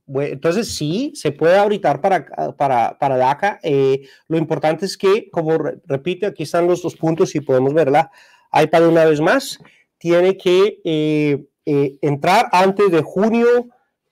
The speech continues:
quince del año dos mil siete. Hay que demostrar la entrada, tiene que demostrar cinco años de presencia física antes de junio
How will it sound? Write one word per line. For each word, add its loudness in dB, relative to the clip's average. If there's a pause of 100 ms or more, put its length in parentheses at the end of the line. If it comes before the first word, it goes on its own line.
(200)
quince -2
del 2
año 4
dos 0
mil -2
siete. -2
Hay 0
que -4
demostrar -4
la 0
entrada, 0
tiene -2
que -2
demostrar -2
cinco -4
años 2
de -4
presencia -4
física -4 (260)
antes -4
de 0
junio 0